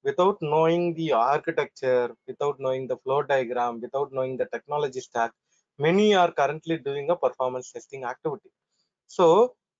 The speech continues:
but using this option, this, uh, call, um, flow map, uh, option, you know,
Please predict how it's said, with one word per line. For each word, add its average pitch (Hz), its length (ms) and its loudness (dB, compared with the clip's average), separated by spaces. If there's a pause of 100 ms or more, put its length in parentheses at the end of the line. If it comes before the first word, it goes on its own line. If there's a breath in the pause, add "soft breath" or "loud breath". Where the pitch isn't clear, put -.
(240)
but 202 200 2 (140)
using 214 540 -2
this 208 320 0
option, 147 440 0 (160)
this, 147 300 -10
uh, 123 140 0
call, 143 580 0
um, 113 320 -2 (300)
flow 170 160 6
map, 175 320 4
uh, 120 480 2
option, 120 380 -4
you 107 120 -20
know, 254 180 -2